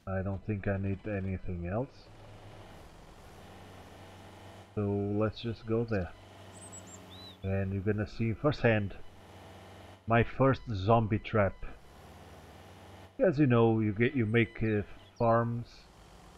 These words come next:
zombie farms, you make, uh, little paths. Th-, those aren't really traps, those are just walls, right? But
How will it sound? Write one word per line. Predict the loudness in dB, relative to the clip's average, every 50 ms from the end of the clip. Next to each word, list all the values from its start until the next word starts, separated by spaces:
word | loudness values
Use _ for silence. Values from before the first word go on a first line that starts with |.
| -20 -20 -20 -20 -20 -2 0
zombie | 2 2 2 0 -2
farms, | -2 0 0 2 4 4 2 2 0 -4 -6 -6 -6
you | -4
make, | -4 -2 -2 -2 -2 -4 -4 -4
uh, | -2 -2 -2 -2 -4 -4 -6 -6 -8 -10 -12 -14 -14 -12 -6
little | -4 -2 -2 0 0 0 -2 -4 -6 -8 -12 -14 -8 -6 -4 -4 -4 -8 -10 -18 -20 -4 _
paths. | 4 6 6 6 6 4 -2 -8 -16 -18 -12 -8
Th-, | -8 -6 -2
those | 0 0 2 4
aren't | 4 4 4 2 2
really | 2 4 4 2 0
traps, | 0 2 4 4 4 2 -2 -14 -20 -20 -20 -12 -10
those | -8 -8 -4 -2
are | -2 -2 -2 -4 -4
just | -4 -4 -4 -4 -8 -16 -20 -20 -20 -20 -20 -20 -20 -20 -20 -20 -20 -20 -20 -20 -20 _ _
walls, | 2 4 4 6 4 2 0 -4 -6 -10 -20 -20 -20 -20 -20 -20 -20 -20 -20 -20 -20 -20 -20 -20 _ 0
right? | 2 2 2 0 -4 -16 -20 -20 -20 -20 -20 -20 -20 -20 -20 -20 -20 -20 -20 -20 -20 -20 -20 -20 -20 -20 -20 -20 -20 -20 -20 -20 -20 -20 -20 -20 -20 -20 -20 -20 -20 -20 -20 -20 -20 -20 -20 -20 -20 -20 -20 -20 _ _
But | 0 0 0